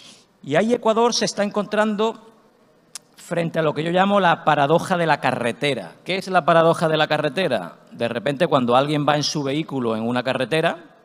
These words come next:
y ve que alguien viene en dirección contraria, agarra fuerte el volante y dice, "Bueno, un kamikaze en la carretera".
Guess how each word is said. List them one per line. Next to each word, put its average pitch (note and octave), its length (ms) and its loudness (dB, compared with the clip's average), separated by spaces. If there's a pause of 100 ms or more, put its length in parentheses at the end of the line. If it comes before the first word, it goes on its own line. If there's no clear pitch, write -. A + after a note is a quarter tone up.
(580)
y G2+ 100 -10
ve B2 160 -2
que A2+ 160 -2
alguien C3+ 380 4
viene D3 180 2
en C3+ 80 0
dirección C3 380 -2
contraria, F3 640 -4
agarra B2 260 -4
fuerte D#3+ 380 -2
el D3 60 -2
volante F3 440 2 (100)
y D#3+ 80 -6
dice, C3+ 200 -6
"Bueno, D#3+ 180 2
un D#3+ 120 2
kamikaze E3+ 540 -2
en C#3+ 80 -8
la C3+ 80 -4
carretera". C#3+ 560 -4